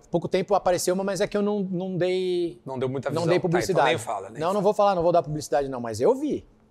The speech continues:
Speaker 1: <laughs> Você sabe que eu
Speaker 2: E
Speaker 1: vi.
Speaker 2: geralmente é aquele
Speaker 1: E você
Speaker 2: site
Speaker 1: viu minha mensagem, eu mandei a mensagem. Você viu minha mensagem, eu sei que você
Speaker 2: Pra um
Speaker 1: viu.
Speaker 2: repórter?
Speaker 1: Não, pra uma pessoa.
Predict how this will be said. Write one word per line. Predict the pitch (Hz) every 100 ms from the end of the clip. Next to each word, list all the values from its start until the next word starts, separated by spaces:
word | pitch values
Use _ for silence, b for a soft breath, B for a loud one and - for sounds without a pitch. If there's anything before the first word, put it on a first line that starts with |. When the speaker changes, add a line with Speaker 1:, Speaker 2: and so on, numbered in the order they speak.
| _ -
Speaker 1:
<laughs> | - 640 762 640 - - 120
Você | 127 180
sabe | - 247 143
que | -
eu |
Speaker 2:
E | 160
Speaker 1:
vi. |
Speaker 2:
geralmente | 202 208 214 214
é |
aquele | 180 196
Speaker 1:
E | 202
você | 214 - 311
Speaker 2:
site | 240
Speaker 1:
viu | 190 311 370
minha | 320
mensagem, | 247 214 - 175 151 151
eu |
mandei | 165 185
a | 285
mensagem. | 240 - 143 120 113
Você | 123 -
viu | 254 285
minha | 277
mensagem, | 233 185 208
eu | 233
sei | 302
que | 262
você | 160 160
Speaker 2:
Pra |
um | 170
Speaker 1:
viu. |
Speaker 2:
repórter? | 170 160 202 202 120 156
Speaker 1:
Não, | 156 180
pra | 156
uma | 202
pessoa. | 226 - 170